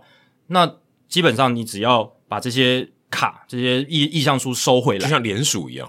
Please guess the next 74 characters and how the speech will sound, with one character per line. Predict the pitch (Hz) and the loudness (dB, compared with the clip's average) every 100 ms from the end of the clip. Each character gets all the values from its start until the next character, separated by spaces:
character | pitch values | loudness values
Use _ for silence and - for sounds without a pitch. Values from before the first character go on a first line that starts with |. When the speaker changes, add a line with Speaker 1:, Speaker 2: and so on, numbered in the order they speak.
| - | -10
Speaker 1:
对， | 123 107 104 _ _ _ _ - | -6 -6 -6 _ _ _ _ -6
这 | 185 | 0
些 | 190 | 4
是 | 208 | 4
有 | 147 | 4
法 | - | 0
律 | 113 | -4
效 | 113 101 | -2 -4
力 | 95 | -4
的。 | 90 | -6
Speaker 2:
嗯， | |
对。 | 85 78 69 67 - | -4 -4 -6 -12 0
Speaker 1:
那 | 208 170 | 2 2
你 | 131 131 156 | -4 -8 -6
只 | 170 147 135 | -6 0 4
要， | 160 160 | 4 2
如 | 170 | 0
果 | 226 147 | 2 2
你 | 113 | 2
的 | 110 | -4
资 | 107 - 139 | -6 -8 -6
方、 | 135 131 127 | -2 -2 -2
你 | |
的 | 101 | -2
老 | 101 110 | -2 0
板 | 104 82 - _ | -2 -6 -18 _
说 | - 117 117 120 _ _ _ | -4 -2 -2 -8 _ _ _
，“我， | - 110 | -6 -4
我 | 117 107 | -2 0
不 | 143 | 0
承 | 131 | 2
认 | 127 123 | 2 0
你 | |
们 | 107 | 0
有 | 104 | -2
工 | 104 104 | -4 -2
会， | 117 98 | -2 0
你 | 104 | -2
们 | 107 110 | -4 -4
这 | 139 | 0
个 | 123 | 0
是 | 131 123 | 0 -2
你 | |
们 | 104 | -4
自 | 101 | -6
己 | 131 101 | -6 -6
私 | - 113 | -6 -2
下 | 120 | 0
在 | 113 | 0
搞 | 107 82 | -2 -8
的。” | 80 - _ _ _ _ _ | -14 -20 _ _ _ _ _
那 | 151 143 - _ _ _ _ _ - | -2 -2 -6 _ _ _ _ _ -4
劳 | 113 117 | 2 4
方 | 123 120 | 4 0
就 | 120 123 | -4 -4
可 | 120 | -4
以 | |
去 | 98 117 | -4 -8
跟 | 110 123 110 | -4 -2 -2
这 | 110 | -2
个 | 101 101 | -2 0
官 | 123 120 | 0 2
方 | 123 | 2
的 | 104 | 0
单 | 104 | -4
位 | 107 110 | -4 -4
N | 120 | -4
L | 117 98 | -2 -2
R | 92 | -4
B | 90 101 | -6 -8
去 | 95 117 101 - _ _ _ _ - | -8 -8 -8 -10 _ _ _ _ -6
申 | - 113 | -2 -2
诉。 | 113 104 - | -2 -8 -6
Speaker 2:
对， | 117 | -2